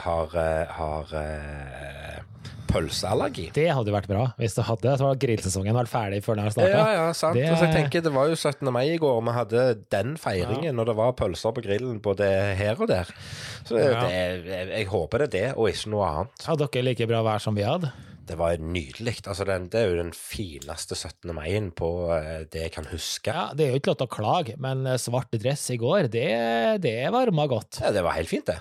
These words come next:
Speaker 1: Det var, det
Speaker 2: Det
Speaker 1: var
Speaker 2: var,
Speaker 1: ikke
Speaker 2: det var veldig varmt.
Speaker 1: Nei, jeg synes det var
Speaker 2: Det er
Speaker 1: helt
Speaker 2: jo litt
Speaker 1: greit, det.
Speaker 2: varmere her på Østlandet enn på
Speaker 1: Sytten,
Speaker 2: Sydpolen.
Speaker 1: sytten, atten grader og litt, eh, gode, vårlige bris, og, og,
Speaker 2: Her var
Speaker 1: eh,
Speaker 2: ikke bris. Her var det jo,
Speaker 1: Å,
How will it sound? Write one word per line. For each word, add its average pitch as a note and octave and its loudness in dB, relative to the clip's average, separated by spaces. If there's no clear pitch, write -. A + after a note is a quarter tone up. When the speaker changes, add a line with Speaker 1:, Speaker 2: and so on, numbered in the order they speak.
Speaker 1:
Det G3 2
var, G2+ 4
det F2+ 2
Speaker 2:
Det D3+ 2
Speaker 1:
var - 0
Speaker 2:
var, A2 2
Speaker 1:
ikke - -6
Speaker 2:
det B2 0
var G2+ -6
veldig G#2+ -2
varmt. A2+ -2
Speaker 1:
Nei, A2+ 2
jeg C#3 2
synes A#2 2
det A#2 -2
var E2+ 4
Speaker 2:
Det D#3+ 4
er D3 4
Speaker 1:
helt B2+ 4
Speaker 2:
jo C3 4
litt C#3+ 4
Speaker 1:
greit, - -
det. A#2 2
Speaker 2:
varmere A2+ 4
her A#2+ 2
på B2 2
Østlandet A2+ 0
enn A2+ 0
på C3+ -2
Speaker 1:
Sytten, C3 4
Speaker 2:
Sydpolen. G#2 0
Speaker 1:
sytten, - 4
atten A#2+ -4
grader A2+ 2
og A#2 4
litt, A2 -2
eh, G2+ 2
gode, G2 0
vårlige G2 0
bris, D3 -2
og, G#2+ 2
og, F#2+ 0
Speaker 2:
Her D#3+ 2
var B2+ 2
Speaker 1:
eh, - 0
Speaker 2:
ikke A2+ 0
bris. C#3+ 2
Her C#3 -2
var B2 4
det A2 4
jo, A#2 4
Speaker 1:
Å, C3+ -6